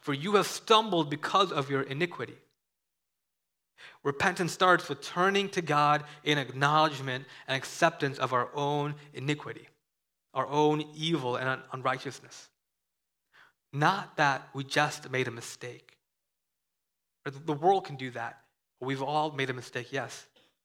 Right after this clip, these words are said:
But repentance is understanding that we've offended a holy God. Verse two says, "Take with you words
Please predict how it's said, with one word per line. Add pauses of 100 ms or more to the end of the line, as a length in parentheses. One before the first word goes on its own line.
(1160)
But
repentance
is
understanding
that
we've
offended (340)
a
holy (240)
God. (4000)
Verse
two
says,
"Take
with
you
words